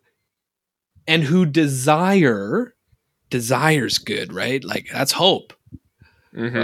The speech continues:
Speaker 1: Um, or desire or hope. Yeah, we desire, uh, oh, geez. <laughs> To, you know, to see Christian education flourish. I don't know. Like,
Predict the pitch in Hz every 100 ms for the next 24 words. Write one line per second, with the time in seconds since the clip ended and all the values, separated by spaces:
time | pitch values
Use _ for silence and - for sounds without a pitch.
0 | 117 110 113 110 131 139 127 127 117 143
1 | 160 160 165 139 113 101 - 170 160 -
2 | - 185 170 160 135 135 127 156 170 170
3 | 170 170 165 _ _ _ _ _ _ _
4 | _ _ - 123 117 - - _ _ _
5 | _ _ _ _ _ _ _ _ _ _
6 | 113 120 117 104 107 - - 165 302 -
7 | - - - - - - - 175 - -
8 | - 196 - 220 - 226 220 - 226 208
9 | 185 180 - 160 151 156 143 - 151 156
10 | 143 104 - - - 156 135 113 107 101
11 | 131 - - _ 123 120 117